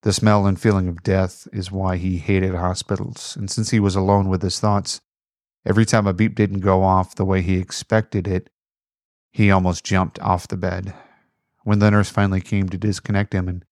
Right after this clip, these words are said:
give him the discharge paperwork, he was more than ready to go. "Okay, the doctor said that he wants you to follow up with your doctor in about a week.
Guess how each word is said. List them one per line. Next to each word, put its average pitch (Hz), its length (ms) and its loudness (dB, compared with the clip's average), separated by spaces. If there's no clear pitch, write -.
give 104 160 4
him 95 80 0
the 92 100 2
discharge 101 680 -2
paperwork, 95 560 -2
he 107 80 -2
was 98 140 2
more 95 180 4
than 92 140 -4
ready 90 240 -4
to - 100 -10
go. 90 360 -6
"Okay, 156 380 4
the 90 100 2
doctor 107 540 0
said 120 560 0
that 107 380 0
he 110 160 0
wants 110 300 0
you 107 60 0
to 101 60 -2
follow 110 420 2
up 120 120 -2
with 110 100 -2
your 107 80 2
doctor 123 320 0
in 123 60 -2
about 113 220 0
a 139 40 2
week. 113 400 -2